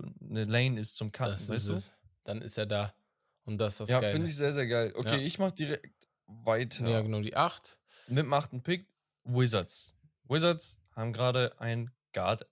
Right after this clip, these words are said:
Speaker 1: abgegeben.
Speaker 2: Ah, okay, jetzt.
Speaker 1: Jetzt brauchen die einen
Speaker 2: Ja, dann
Speaker 1: Franchise-Guard.
Speaker 2: ist geklärt,
Speaker 1: Okay?
Speaker 2: ja.
Speaker 1: Und da kommt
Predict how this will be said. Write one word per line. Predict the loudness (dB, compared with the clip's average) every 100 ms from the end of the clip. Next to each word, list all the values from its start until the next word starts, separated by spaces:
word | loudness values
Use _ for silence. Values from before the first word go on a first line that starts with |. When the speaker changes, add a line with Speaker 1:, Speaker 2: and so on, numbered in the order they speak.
| -4
Speaker 1:
abgegeben. | -4 -2 -6 -2 -2
Speaker 2:
Ah, |
okay, | -2 -4
jetzt. | 0
Speaker 1:
Jetzt | 0 0
brauchen | 0 0 0
die | -2
einen | -2
Speaker 2:
Ja, | 2 4 4
dann |
Speaker 1:
Franchise-Guard. | 4 2 0 -2 -2 -2
Speaker 2:
ist | -6 -6
geklärt, | -4 -2 0
Speaker 1:
Okay? | 2 2
Speaker 2:
ja. | 0 -2 -4
Speaker 1:
Und | 0 4
da | 4
kommt | 4 0 -2